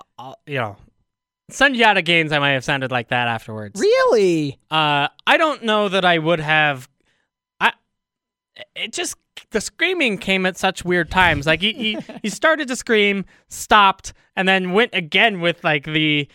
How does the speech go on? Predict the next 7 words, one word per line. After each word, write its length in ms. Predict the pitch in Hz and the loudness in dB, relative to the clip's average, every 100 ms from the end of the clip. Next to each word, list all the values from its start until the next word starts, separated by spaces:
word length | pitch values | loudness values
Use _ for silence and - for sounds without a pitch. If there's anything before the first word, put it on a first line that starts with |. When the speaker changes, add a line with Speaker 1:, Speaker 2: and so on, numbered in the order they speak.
| - - _ | -20 -20 _
Speaker 1:
almost 400 | 180 269 285 - | 0 2 0 -4
Muppet 460 | 151 165 254 - - | -8 -2 -2 -2 -8
sounding 760 | - 180 165 151 156 143 135 - _ _ _ _ _ _ | -2 2 2 2 0 0 -6 -10 _ _ _ _ _ _
with 200 | 180 185 | -4 -2
his 160 | 185 156 | -2 -6
tongue 340 | - 240 285 220 | -2 0 0 2
out, 320 | 180 156 | 4 2